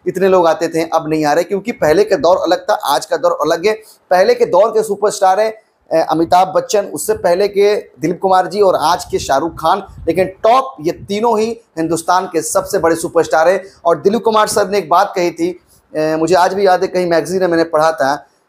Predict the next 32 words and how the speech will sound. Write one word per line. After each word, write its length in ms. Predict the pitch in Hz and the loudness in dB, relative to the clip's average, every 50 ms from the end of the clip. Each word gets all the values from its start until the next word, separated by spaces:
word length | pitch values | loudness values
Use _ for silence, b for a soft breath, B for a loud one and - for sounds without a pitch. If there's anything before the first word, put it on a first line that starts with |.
| _ _ - | _ _ -6
कि 460 | 214 220 220 226 226 220 190 - - - | -4 -2 0 0 -2 -2 -4 -6 -10 -8
सौ 480 | - - - - - 226 233 247 254 240 | -4 -2 0 2 4 4 4 4 4 4
आमिर, 480 | 226 208 196 196 208 214 196 135 - | 4 4 2 2 0 0 0 -2 -4
सौ 320 | - - - 208 226 247 247 | -8 -6 -2 0 2 2 2
आमिर 360 | 220 202 190 208 220 220 220 - | 2 0 0 0 -2 -4 -2 -2
खान 260 | 208 208 208 214 208 | 0 0 0 2 2
और 100 | 202 208 | 0 0
सलमान 440 | 202 - 185 175 175 185 196 202 190 - | 0 0 0 2 2 0 0 -2 -4 -4
खान 160 | 196 196 196 | -2 -2 0
आ 180 | 165 170 185 190 | 0 0 0 0
सकते 280 | - 190 190 - 196 | -2 -4 -2 0 2
हैं 80 | 185 190 | 2 2
इंडस्ट्री 360 | 180 165 156 165 - - 180 | 2 2 0 0 0 -2 0
में, 280 | 175 175 175 180 175 b b b b b - 131 | 0 2 0 0 -2 b b b b b -10 -6
भगवान 400 | 135 165 160 170 185 190 202 202 | -4 -2 0 2 2 2 2 2
पैदा 280 | 196 190 180 180 185 | 0 0 2 2 0
कर 160 | 185 185 185 | 0 0 0
सकता 340 | 190 190 180 160 - 180 175 | 0 0 -2 -2 0 0 2
है, 100 | 175 175 | 2 2
लेकिन 260 | 175 175 170 - 180 | 0 0 -2 -6 -6
शाहरुख 480 | 151 - - 170 151 170 208 208 208 - | -6 -4 -2 0 2 2 2 0 -2 -2
खान 240 | - 165 - 143 - - - | -2 0 0 -2 -2 -2 -2
एक 100 | 160 160 165 | -2 -2 -2
ही 160 | 185 180 135 | -4 -4 -2
है। 80 | 123 110 - - - - - _ | -4 -4 -6 -10 -20 -20 -14 _
कुछ 160 | - 202 - | -8 -6 -2
ऐसा 240 | - - 202 196 233 | 0 0 0 2 2
ही 80 | 226 233 | 0 2
उन्होंने 200 | 226 220 214 208 | 2 2 2 2
बात 240 | - 175 170 170 - | 4 2 2 0 0
कही 160 | - 156 147 147 | -2 -2 -2 -2
थी, 340 | 147 160 170 - - - | -2 -6 -8 -8 -10 -10